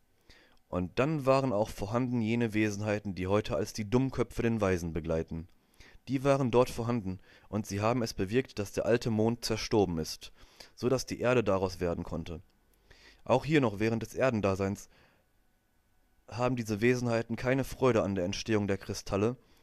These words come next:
aber an allem Zerhacken des Mineralischen. Also während wir von den anderen normalen Elementarwesen sagen können, sie werden einmal sichtbar, sinnenfällig wahrnehmbar werden,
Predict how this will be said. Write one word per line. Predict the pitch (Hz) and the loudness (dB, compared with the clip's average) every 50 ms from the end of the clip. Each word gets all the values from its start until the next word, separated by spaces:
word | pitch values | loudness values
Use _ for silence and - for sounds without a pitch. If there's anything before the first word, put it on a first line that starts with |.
| - - | -20 -8
aber | - - 110 107 104 | -4 -2 0 2 2
an | 101 | 0
allem | - - 120 131 139 143 | 0 0 0 0 0 -2
Zerhacken | - - 123 107 101 120 113 - - 101 | -4 -6 -6 -4 0 0 0 0 -2 -4
des | 95 92 - - | -4 -4 -4 -6
Mineralischen. | 98 92 90 85 82 87 87 85 85 - - - 82 73 - - _ _ _ _ _ _ _ _ _ _ _ _ _ _ _ _ _ _ _ _ _ _ _ _ _ _ _ _ _ _ _ _ - - - - - - _ _ | -4 -4 -4 -4 -2 -2 -2 -2 -2 -4 -6 -10 -12 -12 -14 -16 _ _ _ _ _ _ _ _ _ _ _ _ _ _ _ _ _ _ _ _ _ _ _ _ _ _ _ _ _ _ _ _ -20 -20 -20 -20 -20 -20 _ _
Also | - - 90 90 101 98 95 | -6 -4 -2 -2 -2 -2 0
während | 104 123 143 143 135 123 113 | 2 2 2 2 0 0 0
wir | 123 127 | 0 0
von | 120 - - 110 | 0 -2 -2 -2
den | 107 107 101 | -2 -2 -2
anderen | - 110 117 127 135 143 156 151 - - - _ - | -2 -2 0 0 0 0 -2 -4 -8 -12 -20 _ -6
normalen | 92 95 98 107 117 135 143 135 | -4 -2 0 2 2 2 2 2
Elementarwesen | 113 123 120 113 113 113 110 127 127 127 123 123 120 113 104 104 | 0 0 0 0 -2 -2 -2 -2 -2 -2 -2 -2 -4 -4 -4 -4
sagen | 90 101 107 113 120 127 | -2 -2 -2 -2 -2 -4
können, | 120 - 131 120 113 113 - - - - - | -4 -2 -2 -2 -2 -4 -6 -12 -20 -20 -18
sie | - - 95 | -14 -8 -4
werden | 101 110 113 107 | -2 -2 -2 -2
einmal | - 107 104 101 104 98 | -2 -4 -2 -2 -2 -2
sichtbar, | 95 127 135 - _ - 139 143 151 - - - _ _ | -4 -6 -8 -6 _ -2 -2 -2 -2 -6 -12 -20 _ _
sinnenfällig | - 92 95 120 143 143 131 - - 123 117 101 - 95 | -8 -4 0 0 0 0 -2 -2 -4 -4 -4 -4 -4 -4
wahrnehmbar | 104 110 117 131 135 143 143 135 127 | -2 -2 0 -2 -2 -2 -2 -2 -2
werden, | 139 135 135 143 151 151 | -2 -2 -2 -4 -6 -10